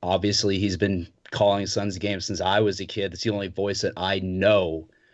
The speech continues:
when it comes to Suns radio, really. So if he does, then we have nothing but, you know, gratefulness for everything that he's done for the organization and, and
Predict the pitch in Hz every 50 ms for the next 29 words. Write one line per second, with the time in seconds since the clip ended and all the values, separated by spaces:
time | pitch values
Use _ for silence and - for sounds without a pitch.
0 | _ _ _ - 95 92 92 90 - 110 98 95 90 - 90 - - 95 92 90
1 | 82 92 95 101 113 107 92 87 85 85 82 85 85 85 87 90 90 82 - -
2 | 98 98 92 92 85 - - - - - - - - - - - - _ _ -
3 | 120 127 123 - _ - - 120 113 110 - - - 110 117 120 135 151 151 143
4 | - - - _ _ _ _ _ _ _ _ _ _ _ _ _ _ - 107 110
5 | 107 104 104 104 101 113 110 107 104 110 110 107 104 - - 107 90 82 104 98
6 | 98 - - 85 104 98 92 92 87 _ _ - 120 120 120 117 110 113 110 -
7 | 123 117 120 120 120 117 117 107 101 101 107 104 104 - 107 104 98 98 104 98
8 | 90 87 92 98 101 95 - 98 98 95 98 98 85 92 90 90 - 92 98 107
9 | - 113 101 95 92 87 - 98 98 95 90 90 - -